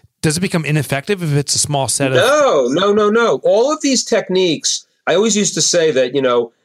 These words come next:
Speaker 2: database marketing, which sounds like this, this ridiculously, um, uh, complicated term, that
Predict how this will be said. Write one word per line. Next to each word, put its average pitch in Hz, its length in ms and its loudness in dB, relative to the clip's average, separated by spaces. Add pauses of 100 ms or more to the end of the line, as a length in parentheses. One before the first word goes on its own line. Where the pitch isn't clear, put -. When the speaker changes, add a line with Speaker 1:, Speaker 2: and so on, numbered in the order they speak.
(440)
Speaker 2:
database 170 680 0
marketing, 147 540 0
which 104 160 0
sounds 135 260 0
like 120 180 -2
this, - 420 -4
this 110 200 -2
ridiculously, 123 1000 0
um, 101 400 0
uh, 98 340 0
complicated 139 640 -2
term, 127 500 -2 (380)
that 131 240 -2